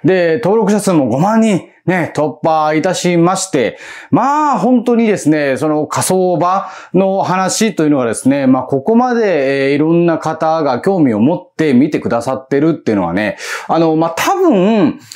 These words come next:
その、知りたいんじゃないかな、皆さんと思って始めたっていうのはもちろんあるんですけどもね。もちろん多分これ結構皆さん知りたいんじゃないと思ってやったんですけど、まあ実際やってみて、あのー、本当にそうだったっていうのがね、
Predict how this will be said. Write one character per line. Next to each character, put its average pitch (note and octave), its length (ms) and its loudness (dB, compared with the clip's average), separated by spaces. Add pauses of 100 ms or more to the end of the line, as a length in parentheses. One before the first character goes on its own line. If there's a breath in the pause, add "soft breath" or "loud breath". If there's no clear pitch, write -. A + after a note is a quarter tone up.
そ F#3 140 -2
の、 E3+ 760 0
知 G3 200 0
り A3+ 40 0
た E4 140 2
い - 20 2
ん C4+ 40 4
じ B3+ 60 2
ゃ A3 40 0
な A3+ 100 0
い G3+ 60 -2
か G3 80 0
な、 G3 220 -2
皆 E3+ 260 2
さ D#3+ 200 0
ん D3 120 0
と D#3 160 -2
思 B3+ 340 2
っ C#4 120 -8 (180)
て D4+ 120 2
始 F#3 260 0
め A3 120 2
た F#3+ 140 -2
っ - 60 -4
て F#3+ 40 0
い - 20 2
う - 20 2
の B2 60 2
は B2 40 2
も F#3+ 80 4
ち A3+ 80 2
ろ D#3+ 60 0
ん - 20 0
あ A#3+ 80 0
る C4+ 80 2
ん E3+ 60 2
で G#2+ 80 0
す - 100 -12
け G#2+ 80 -4
ど E2+ 80 -2
も F#2+ 80 0
ね。 G#3 160 0 (220 loud breath)
も A#3 160 2
ち D#4+ 120 0
ろ D4+ 100 2
ん C#4+ 160 2
多 C#4 200 -4
分 B3 240 0
こ A3+ 140 0
れ A3 180 0 (320 loud breath)
結 B3 240 -2
構 F#3 220 0
皆 F#3+ 180 2
さ A3 140 0
ん - 20 0
知 E3 100 -2
り F#3 100 2
た B3+ 100 2
い - 20 4
ん - 20 4
じ G3 60 4
ゃ D#3+ 40 2
な D#3+ 140 0
い A#3 200 0
と F3+ 120 0
思 C#4+ 320 2
っ - 40 -20
て D4 100 0
や C4+ 140 0
っ C4 180 -10
た D#4 140 0
ん C4 60 0
で - 40 0
す - 80 -12
け C#3+ 100 -2
ど、 G3 180 2
ま F#3 140 0
あ C3+ 80 -2
実 F3 320 -2
際 G3 100 2
や F3+ 120 0
っ G3+ 120 -8
て C#4 100 2
み D4 160 4
て、 - 240 -4 (200 loud breath)
あ C3+ 140 -2
の C#3+ 80 0
ー、 A#2+ 420 0
本 C4 140 2
当 D#4 120 2
に C#4+ 60 2
そ D4+ 140 0
う - 20 2
だ A3 120 0
っ - 40 -8
た A#2 120 -4
っ - 80 -10
て B2+ 80 -2
い - 20 2
う A2+ 40 0
の G2+ 40 0
が A2 80 -2
ね、 D#3 220 -2